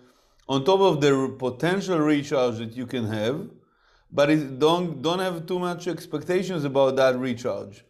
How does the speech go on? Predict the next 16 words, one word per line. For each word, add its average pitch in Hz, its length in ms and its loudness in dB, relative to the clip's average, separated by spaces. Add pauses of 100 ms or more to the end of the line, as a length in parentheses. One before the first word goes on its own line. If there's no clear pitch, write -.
(540)
It's 135 200 -4
like 139 500 4 (220)
you 139 140 0
plug 151 420 4
your 156 140 4
phone 160 480 0
for, 143 480 2
um, 135 1000 -2 (1000)
two 170 160 2
minutes, 143 360 0
three 156 260 0
minutes 160 580 -4
for 139 280 0
a 135 60 2
quick 156 360 0
charge, 175 580 0